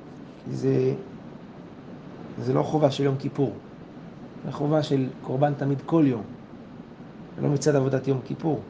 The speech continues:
אז לכן היא לא הייתה בקודש, זה היה על שער המים,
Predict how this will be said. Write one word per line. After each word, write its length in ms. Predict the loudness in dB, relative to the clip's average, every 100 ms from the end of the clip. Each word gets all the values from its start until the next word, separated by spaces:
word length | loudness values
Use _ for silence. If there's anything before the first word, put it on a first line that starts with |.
| -14 -16 -16 -16 -16 -16 -16 -16 -14 -14 -14 -14 -14 -14 -14 -14 -12 -8
אז 100 | -4
לכן 420 | 0 6 6 6 4 -4 -14 -16 -16 -2
היא 120 | 2
לא 60 | 4
הייתה 260 | 4 2 -2
בקודש, 640 | -2 -2 0 0 -2 -8 -14 -16 -16 -16 -16 -16 -16 -10
זה 180 | -4 0
היה 340 | 4 4 2 -2 -8 -14 -16 -16 -16 -14 -8
על 120 | -6
שער 320 | -2 0 0
המים, 240 | 0 -4